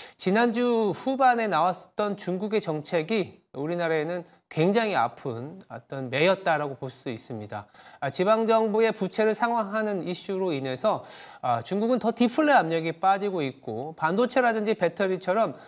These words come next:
동아시아 쪽의 공급 물량을 더 늘릴 수 있는 시간을 벌어줬기 때문에 삼성전자 중심으로 그리고, 아, 기초 소재, 화학, 철강들의 매도 압력이 더 커졌다라고 보시면 될 것 같습니다. 더불어서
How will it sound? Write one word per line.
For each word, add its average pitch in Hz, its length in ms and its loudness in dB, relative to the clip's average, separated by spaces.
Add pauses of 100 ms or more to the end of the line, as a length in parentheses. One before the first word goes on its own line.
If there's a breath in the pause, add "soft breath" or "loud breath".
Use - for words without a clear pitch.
(200 loud breath)
동아시아 220 640 2
쪽의 202 460 0
공급 196 320 2
물량을 190 460 0
더 170 200 -2
늘릴 180 280 0
수 196 160 -6
있는 180 180 -2
시간을 277 480 0
벌어줬기 156 540 -2
때문에 135 500 -2 (300 loud breath)
삼성전자 233 680 0
중심으로 165 600 0
그리고, 139 600 -6 (240 loud breath)
아, 101 300 -8
기초 190 340 -4
소재, 202 240 -2
화학, 180 380 2
철강들의 196 880 -2 (280 loud breath)
매도 165 300 4
압력이 139 500 -4
더 135 180 -14
커졌다라고 151 800 -6
보시면 147 360 -6
될 135 140 -6
것 160 100 -4
같습니다. 110 600 -8 (340 loud breath)
더불어서 208 420 2